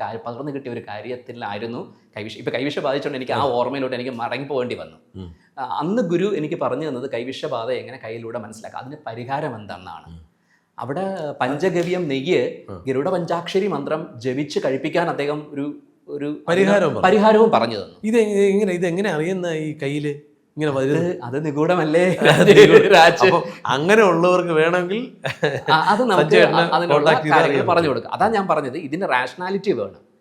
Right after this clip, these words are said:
Speaker 1: എല്ലാം ഒരാളുടെ നെഗറ്റീവ്, മറ്റൊരാളുടെ നെഗറ്റീവ് എന്നുള്ളതല്ല.
Speaker 2: മനസ്സിലായി.
Speaker 1: ആ വ്യക്തി കഴിക്കുന്ന ആഹാരങ്ങളും ആ വ്യക്തി, ഇപ്പം നെഗറ്റീവ്സ് ടോക്സിക് ശരീരത്തിൽ ബാധിക്കണമെങ്കിൽ ആഹാരം മാത്രമല്ല, നമ്മൾ ബ്രീത്ത് ചെയ്യുന്ന എയർ, പൊല്യൂട്ടഡ് എയർ ആണെങ്കിൽ, പ്ലാസ്റ്റിക് കത്തിച്ച എയർ പൊല്യൂട്ട്, നമ്മൾ ബ്രീത്ത് ചെയ്യുകയാണെങ്കിൽ നെഗറ്റീവായിട്ട് നമുക്ക് വരാം.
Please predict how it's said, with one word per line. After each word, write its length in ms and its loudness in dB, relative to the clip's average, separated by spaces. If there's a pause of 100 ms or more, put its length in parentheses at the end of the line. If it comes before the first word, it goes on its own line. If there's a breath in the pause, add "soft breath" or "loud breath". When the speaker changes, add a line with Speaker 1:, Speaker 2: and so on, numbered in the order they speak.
(300)
Speaker 1:
എല്ലാം 480 -2
ഒരാളുടെ 360 0
നെഗറ്റീവ്, 400 -8
മറ്റൊരാളുടെ 440 -4
നെഗറ്റീവ് 380 -8
എന്നുള്ളതല്ല. 500 -8 (180)
Speaker 2:
മനസ്സിലായി. 340 -14
Speaker 1:
ആ 140 0
വ്യക്തി 280 -6
കഴിക്കുന്ന 360 -4
ആഹാരങ്ങളും 640 -4
ആ 80 -6
വ്യക്തി, 220 -8
ഇപ്പം 260 -8
നെഗറ്റീവ്സ് 560 -8
ടോക്സിക് 380 -4
ശരീരത്തിൽ 340 -6
ബാധിക്കണമെങ്കിൽ 580 -6
ആഹാരം 420 -4
മാത്രമല്ല, 460 -6
നമ്മൾ 200 -12
ബ്രീത്ത് 320 -12
ചെയ്യുന്ന 300 -10
എയർ, 180 -4 (480 soft breath)
പൊല്യൂട്ടഡ് 380 0
എയർ 220 0
ആണെങ്കിൽ, 240 -4
പ്ലാസ്റ്റിക് 340 -2
കത്തിച്ച 260 -4
എയർ 180 -2 (200)
പൊല്യൂട്ട്, 340 -4 (180)
നമ്മൾ 200 -8
ബ്രീത്ത് 260 -8
ചെയ്യുകയാണെങ്കിൽ 340 -6
നെഗറ്റീവായിട്ട് 480 -8
നമുക്ക് 220 -12
വരാം. 220 -10